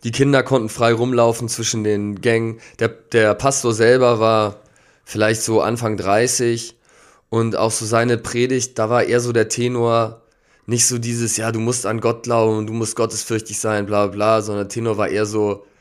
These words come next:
"Ja, auch wenn ihr mal nicht an Gott glaubt oder an ihm zweifelt, er ist trotzdem für euch da."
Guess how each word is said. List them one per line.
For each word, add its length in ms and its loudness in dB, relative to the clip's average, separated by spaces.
"Ja, 500 2
auch 220 0
wenn 140 4
ihr 120 4
mal 180 2
nicht 220 -2
an 200 -2
Gott 220 0
glaubt 360 2
oder 160 2
an 100 0
ihm 80 -4
zweifelt, 680 0
er 160 0
ist 120 -6
trotzdem 360 -4
für 120 -2
euch 160 0
da." 500 -2